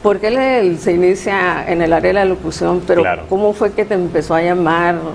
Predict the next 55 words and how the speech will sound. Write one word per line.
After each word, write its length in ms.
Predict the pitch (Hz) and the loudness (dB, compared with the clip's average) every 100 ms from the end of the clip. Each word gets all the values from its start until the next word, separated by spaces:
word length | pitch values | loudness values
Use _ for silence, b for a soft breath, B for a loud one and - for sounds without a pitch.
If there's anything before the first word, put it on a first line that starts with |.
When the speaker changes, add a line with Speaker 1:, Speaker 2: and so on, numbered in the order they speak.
| - | -4
Speaker 1:
¿O 80 | 175 | -2
cuál 280 | 175 175 175 | 2 2 2
fue 140 | 185 | -2
ese 200 | 180 196 | 0 2
llamado 380 | 180 170 175 175 | 2 2 2 2
a 40 | |
los 220 | 170 165 | 0 0
medios? 320 | 175 165 170 170 | 0 2 2 2
Speaker 2:
Fíjate 340 | 160 226 208 | 2 2 0
que 80 | 143 | -2
el 40 | |
llamado 300 | 113 107 151 | 0 0 0
yo 60 | 170 | 2
lo 60 | 190 | 0
sentí 240 | 135 123 | -2 0
desde, 320 | 170 139 110 | 0 2 -2
desde 300 | 90 104 95 | 0 0 0
niño, 340 | 107 139 95 82 | 0 -2 -2 -2
¿eh? 160 | 139 139 | -4 -4
Desde 300 | 110 104 101 | 0 2 2
niño 260 | 110 139 147 | 0 0 0
yo 120 | 127 | 0
sentí 260 | 135 117 120 | 0 0 0
este 220 | 117 127 | 0 0
llamado 400 | 104 104 113 113 | 0 2 0 2
a 60 | 98 | 0
la 180 | 90 | -2
comunicación, 640 | - 87 90 - 90 113 110 | -4 -8 -8 -4 -4 -2 -4
a 60 | 107 | -2
los 180 | 90 | -4
medios. 520 | 92 113 117 113 107 104 | -2 -2 0 0 -2 -4
Es 300 | 107 98 - B B | -4 -6 -10 B B
mi 100 | 110 | 2
vocación 600 | 101 104 104 123 120 113 | 2 0 -2 -2 -4 0
nata, 300 | 120 120 117 | 0 0 -6
yo 160 | 107 107 | -6 -4
creo. 280 | 110 107 127 B B B B B - | -2 -2 -4 B B B B B -6
Eh, 300 | 92 92 95 | -2 0 2
no 160 | 151 175 | 0 2
creo, 160 | 165 | 0
estoy 200 | 147 175 | 0 -2
seguro. 380 | 165 170 135 123 | 0 2 2 0
Speaker 1:
Ujú. 640 | - - - - 185 170 170 | -2 -12 -20 -16 -14 -12 -8
Speaker 2:
Entonces, 640 | 117 165 160 180 180 - | -2 -2 2 0 0 -2
eh, 260 | 143 135 127 | 0 2 0
me 80 | 131 | 0
llama 160 | 165 | 0
la 80 | 190 | -2
atención 260 | 165 135 165 | -4 -4 -2
a 60 | |
eso 140 | 165 170 | 0 0
de 60 | |
los 120 | 139 123 | 0 -2
nueve 200 | 147 151 | 0 0
años. 300 | 156 170 | 0 -6